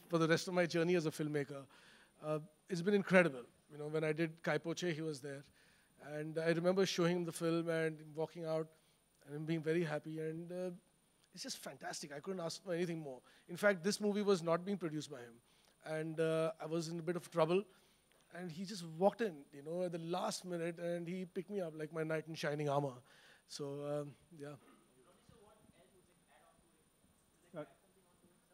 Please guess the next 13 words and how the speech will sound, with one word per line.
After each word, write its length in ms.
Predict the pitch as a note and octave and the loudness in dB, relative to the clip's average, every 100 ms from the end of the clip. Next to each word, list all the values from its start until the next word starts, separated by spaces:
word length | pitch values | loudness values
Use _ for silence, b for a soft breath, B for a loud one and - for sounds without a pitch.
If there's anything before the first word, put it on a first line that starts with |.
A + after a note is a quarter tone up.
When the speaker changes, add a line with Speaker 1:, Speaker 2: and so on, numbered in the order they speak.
| _ _ _ _ - | _ _ _ _ -12
Speaker 2:
I'm 100 | D3+ | -4
sorry, 160 | - C3+ | 2 4
what? 240 | B2 C#3+ - - _ _ _ _ _ | 6 4 0 -20 _ _ _ _ _
Would 840 | - - - - - - - D#3+ D#3+ | -20 -20 -20 -20 -20 -20 -20 -10 -4
you 40 | |
like 160 | D#3 D3 | 0 0
to 100 | D#3 | -2
add 200 | C3 C#3+ | -4 -2
something 280 | E3 D#3 D#3+ | -2 -2 -4
to 60 | E3+ | -2
that? 180 | F3 E3+ | -2 0
Yeah, 160 | G3+ G#3 - | 4 4 6
well, 180 | B3 | 2